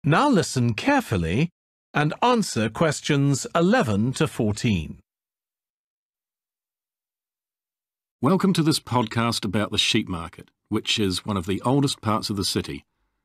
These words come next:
Speaker 2: As its name suggests, there was originally a market here where farmers brought their sheep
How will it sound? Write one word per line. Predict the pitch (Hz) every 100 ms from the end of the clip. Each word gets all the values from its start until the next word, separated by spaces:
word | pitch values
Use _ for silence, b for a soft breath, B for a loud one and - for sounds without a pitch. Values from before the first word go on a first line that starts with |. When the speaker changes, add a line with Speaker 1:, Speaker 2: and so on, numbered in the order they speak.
| _ _ _ _
Speaker 2:
As | 185 175
its | -
name | 139 127
suggests, | - 95 101 87 - - - -
there | 117 110
was | 104
originally | - 123 160 160 131
a | 113
market | 120 147 143 85
here | 85 82
where | 92 95
farmers | - 135 135 104
brought | 104 95
their | 98 92
sheep | - 135 82